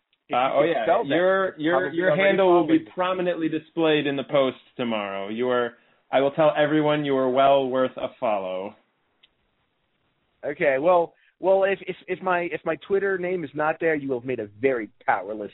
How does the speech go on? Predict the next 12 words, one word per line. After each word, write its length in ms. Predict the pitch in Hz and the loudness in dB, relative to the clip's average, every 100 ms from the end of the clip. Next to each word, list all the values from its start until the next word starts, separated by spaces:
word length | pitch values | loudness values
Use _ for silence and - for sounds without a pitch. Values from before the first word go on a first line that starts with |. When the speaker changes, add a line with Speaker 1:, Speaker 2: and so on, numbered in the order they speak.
| 110 | -8
Speaker 1:
enemy. 420 | 98 95 80 - _ _ _ _ - | -8 -10 -20 -20 _ _ _ _ -20
Speaker 2:
<laughs> 260 | 123 - 180 156 240 - 330 - - - - - - 180 _ | -18 -6 -6 -2 -4 -4 -6 -6 -10 -8 -12 -16 -20 -20 _
That's 180 | 113 - | -8 -2
my 160 | 139 120 | -2 0
favorite 360 | 139 127 131 - | 0 0 0 -2
kind. 500 | 139 123 113 113 117 - - - _ _ _ _ _ _ 131 | -2 0 -2 -2 -6 -10 -20 -20 _ _ _ _ _ _ -10
Speaker 1:
You 160 | 175 208 | 0 2
all 140 | 196 | 4
have 140 | 190 175 | 2 0
a 40 | |
good 200 | 165 156 | -6 -10
night. 240 | 151 120 | -10 -12